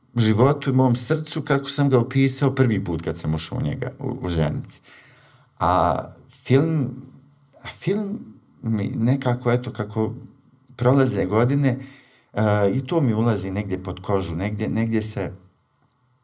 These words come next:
negdje je to, e, ne treba, ne bi, ne bih odvajao u smislu,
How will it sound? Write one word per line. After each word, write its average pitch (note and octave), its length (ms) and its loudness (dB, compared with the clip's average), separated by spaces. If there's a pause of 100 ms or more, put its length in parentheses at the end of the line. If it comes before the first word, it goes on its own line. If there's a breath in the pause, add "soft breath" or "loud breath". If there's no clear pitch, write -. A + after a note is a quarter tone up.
(120)
negdje G2+ 420 -2
je G2 180 0
to, G#2 340 0 (380 loud breath)
e, - 60 -6 (1400)
ne E3+ 220 2
treba, D#3 300 -4 (240)
ne F#3 200 2
bi, D3 260 4
ne B2+ 340 0
bih C#3+ 220 0
odvajao C3 680 4
u F2+ 200 -2
smislu, A2+ 640 0